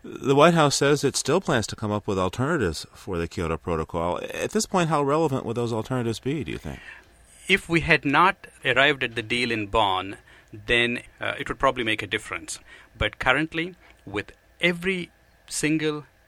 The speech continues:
Speaker 2: of the hundred and eighty-six countries that ratified the Framework Convention on Climate Change, with the exception of the United States, joining this, uh, new deal, there is no chance at all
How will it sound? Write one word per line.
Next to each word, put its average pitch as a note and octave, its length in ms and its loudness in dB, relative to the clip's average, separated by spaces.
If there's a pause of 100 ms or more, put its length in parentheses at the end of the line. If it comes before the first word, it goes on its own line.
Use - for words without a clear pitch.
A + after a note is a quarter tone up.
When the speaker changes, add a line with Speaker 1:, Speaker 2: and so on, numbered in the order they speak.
Speaker 2:
of B2+ 220 0
the A#2 80 -2
hundred B2 300 -4
and A#2 120 -4
eighty-six - 640 -4
countries A#2+ 720 -4
that - 180 -8
ratified A2+ 680 0 (380)
the G2 320 -6
Framework A#2+ 400 -4
Convention A2 400 -4
on G2+ 100 -2
Climate G2 340 -6
Change, A2+ 400 -2
with G2 140 -10
the G#2 80 -2
exception - 420 -4
of A#2 40 -14
the A2+ 80 -4
United G#2 360 -6
States, - 480 -6 (300)
joining B2+ 460 0
this, - 340 -4
uh, G2 240 0 (160)
new G#2 220 -2
deal, G2+ 400 -4 (420)
there A2 160 -2
is G2+ 140 -6
no A2 160 -4
chance A#2+ 420 -4
at G2+ 120 -6
all F2 280 -2